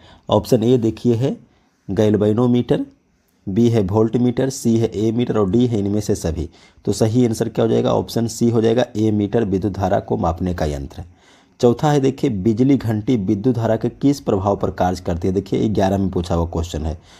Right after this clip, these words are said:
ऑप्शन है उसमें प्रभाव, बी है रासायनिक प्रभाव, सी है चुंबकीय प्रभाव, डी इनमें से कोई नहीं। सही आंसर हो जाएगा ऑप्शन सी चुंबकीय प्रभाव, विद्युत धारा का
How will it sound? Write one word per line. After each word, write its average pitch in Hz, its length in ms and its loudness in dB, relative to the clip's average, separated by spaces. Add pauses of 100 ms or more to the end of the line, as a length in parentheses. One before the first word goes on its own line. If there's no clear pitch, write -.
(160)
ऑप्शन 113 320 2
है 123 120 2
उसमें 117 300 0
प्रभाव, 117 380 0
बी 104 160 -2
है 107 100 0
रासायनिक 104 480 0
प्रभाव, 110 260 0
सी 110 160 -4
है 107 60 2
चुंबकीय 101 440 -2
प्रभाव, 110 300 0
डी 104 120 2
इनमें 101 180 0
से 104 140 -4
कोई 104 200 0
नहीं। 113 160 0
सही 113 160 0
आंसर 101 160 0
हो 104 60 4
जाएगा 104 220 2
ऑप्शन 110 240 -2
सी 139 180 -4
चुंबकीय 95 480 -2
प्रभाव, 85 280 -2
विद्युत 104 240 2
धारा 104 220 0
का 143 180 -2